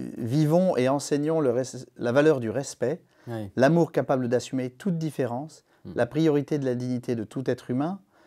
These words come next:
Speaker 1: sur ses idées, ses sentiments, ses pratiques, voire sur ses péchés, quels qu'ils
Speaker 2: Eh oui,
Speaker 1: soient. »
Speaker 2: c'est ça, oui. C'est ça. Ça, c'est difficile. Ça aussi, ça nous demande... Euh... Une, une conversion profonde.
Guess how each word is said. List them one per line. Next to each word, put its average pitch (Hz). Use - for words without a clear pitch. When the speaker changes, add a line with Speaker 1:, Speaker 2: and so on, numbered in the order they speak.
Speaker 1:
sur -
ses 123
idées, 151
ses 156
sentiments, 147
ses 135
pratiques, 143
voire 147
sur -
ses -
péchés, 143
quels 147
qu'ils 135
Speaker 2:
Eh 113
oui, 117
Speaker 1:
soient. » 113
Speaker 2:
c'est -
ça, 113
oui. 104
C'est -
ça. 98
Ça, 165
c'est -
difficile. 123
Ça -
aussi, 139
ça 127
nous 113
demande... 107
Euh... 98
Une, 110
une 123
conversion 135
profonde. 151